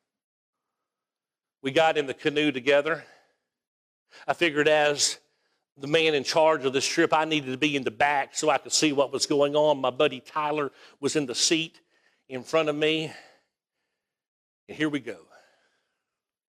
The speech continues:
I was quite a bit envious when I saw all the other canoes consistently going in a straight line direction. 'Cause the fact is, that was not the experience of me and Tyler in that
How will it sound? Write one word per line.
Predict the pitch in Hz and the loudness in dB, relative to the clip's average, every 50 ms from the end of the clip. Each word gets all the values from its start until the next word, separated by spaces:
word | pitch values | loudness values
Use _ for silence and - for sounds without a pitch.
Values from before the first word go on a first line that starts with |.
| _ _ _ _ _ _ _ _ _ _ _ _ _ _ _ _ _ _ _ _ _ _ _ _ _ _ _ _ _ - | _ _ _ _ _ _ _ _ _ _ _ _ _ _ _ _ _ _ _ _ _ _ _ _ _ _ _ _ _ 0
I | 175 | 0
was | 185 - - - - _ _ | 0 0 -4 -10 -16 _ _
quite | - 285 277 233 | 0 2 2 4
a | |
bit | 196 202 180 180 | 4 2 4 4
envious | 190 185 170 151 151 151 147 - - | 2 2 2 2 2 2 2 2 0
when | 170 165 160 | 0 2 2
I | 156 | 0
saw | 143 - - 170 151 147 147 139 127 - - - _ _ _ _ _ _ _ _ _ _ _ _ _ _ _ _ _ _ _ _ | 0 2 2 4 4 6 4 4 2 -2 -10 -20 _ _ _ _ _ _ _ _ _ _ _ _ _ _ _ _ _ _ _ _
all | 226 233 | 2 4
the | 196 196 202 | 4 4 4
other | 202 170 165 | 4 2 0
canoes | - - 165 147 151 151 151 156 160 151 120 - - | -4 -4 -2 0 2 2 2 0 -2 -4 -6 -6 -6
consistently | - - 160 - - - 202 - - - 185 - 151 147 143 | -6 -8 -6 -4 2 2 2 2 0 -4 -6 -6 -6 -8 -6
going | 127 143 165 165 147 143 139 139 139 135 - _ _ _ _ _ _ _ _ _ | 0 2 2 2 4 2 2 0 -2 -4 -10 _ _ _ _ _ _ _ _ _
in | 147 147 | -4 -2
a | 127 | -2
straight | - - - 170 160 156 151 | -2 0 2 2 0 2 0
line | 143 143 135 131 123 | -2 0 0 -2 -4
direction. | 113 123 120 127 123 110 - - - - - _ _ _ - - - _ _ _ _ _ _ _ _ _ _ _ _ _ _ _ _ _ _ _ _ _ _ _ _ _ _ _ _ _ | -6 -4 -2 -2 -2 -2 -4 -8 -10 -10 -10 _ _ _ -20 -20 -20 _ _ _ _ _ _ _ _ _ _ _ _ _ _ _ _ _ _ _ _ _ _ _ _ _ _ _ _ _
'Cause | 185 - | -2 -2
the | 175 | -2
fact | 165 - 247 220 208 - - | 0 2 2 2 2 0 0
is, | 214 208 185 170 131 | 2 2 2 4 4
that | - 180 180 | 2 2 2
was | 165 160 131 147 | 0 0 0 2
not | 180 190 180 170 165 143 | 2 2 2 2 0 0
the | 139 160 143 | -2 -2 -2
experience | 131 - - - 175 156 156 151 143 143 151 139 - | -2 -4 -4 -2 0 0 0 0 0 -2 -2 0 -2
of | 143 120 107 | -2 -2 -2
me | 147 151 147 139 | -4 -2 -2 -2
and | 123 - | -4 -4
Tyler | - 151 131 127 127 123 117 117 - | -4 -6 -2 -2 -2 -2 -2 -4 -4
in | - 120 123 123 | -6 -8 -4 -2
that | 123 117 117 - _ | 0 -2 -2 -4 _